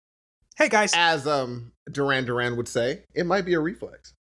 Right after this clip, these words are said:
Speaker 1: Not even gonna answer that.
Speaker 2: <laughs>
Speaker 1: I'm not even gonna, no. Just gonna add that
Speaker 2: That's the only
Speaker 1: awkward
Speaker 2: Duran Duran
Speaker 1: silence
Speaker 2: song
Speaker 1: right
Speaker 2: I
Speaker 1: there.
Speaker 2: know, G.
Speaker 1: It's a good song,
Speaker 2: That
Speaker 1: though,
Speaker 2: is
Speaker 1: dude.
Speaker 2: the only one I know.
Speaker 1: Duran Duran
Speaker 2: I,
Speaker 1: was
Speaker 2: I
Speaker 1: my
Speaker 2: think
Speaker 1: shit.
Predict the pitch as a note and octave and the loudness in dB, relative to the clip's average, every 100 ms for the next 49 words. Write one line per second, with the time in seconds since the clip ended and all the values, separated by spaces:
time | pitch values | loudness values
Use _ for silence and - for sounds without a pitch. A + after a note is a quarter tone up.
0 | _ _ _ _ _ _ _ _ _ _ | _ _ _ _ _ _ _ _ _ _
1 | _ _ _ _ _ _ _ _ _ _ | _ _ _ _ _ _ _ _ _ _
2 | _ _ _ _ _ _ _ _ _ _ | _ _ _ _ _ _ _ _ _ _
3 | _ _ _ G#2+ G2 G2 G#2 G#2+ A2 B2+ | _ _ _ 0 2 4 4 4 4 4
4 | B2 - - - - C#4+ - C#4 - - | 2 0 -10 -14 -8 -8 -6 -10 -10 -14
5 | - _ - _ - A2 A2+ A#2+ A#2+ A#2 | -14 _ -20 _ 0 4 6 6 6 2
6 | - _ _ - - A2+ A#2 - _ _ | -2 _ _ -20 -10 -8 -8 -10 _ _
7 | - - - A#2 A2+ A2+ A2+ G#2+ A#2+ B2+ | -12 -4 -2 2 4 4 4 2 2 2
8 | C#3+ C#3 C#3+ F3 E3+ F3 C#3+ A#2 A2 G#2 | 2 2 2 2 2 4 4 4 4 2
9 | D3+ C3+ A#2 C3 B2 F#2 F#2+ A2 - - | 0 -2 -4 -4 -6 -8 -14 -14 -16 -6
10 | - A2+ - F#3 D3+ G#2 F#2 G#2 C3+ E3+ | 0 2 4 4 4 2 2 2 2 2
11 | C#3 C#3+ C3+ C3 C3+ C3 - - A#2+ C#3+ | 0 -2 -2 -2 -2 -4 -8 -4 2 4
12 | D#3+ D3+ F#3 F3+ C#3+ A#2+ - - G3+ E3+ | 4 4 4 4 4 4 2 2 2 0
13 | - | -4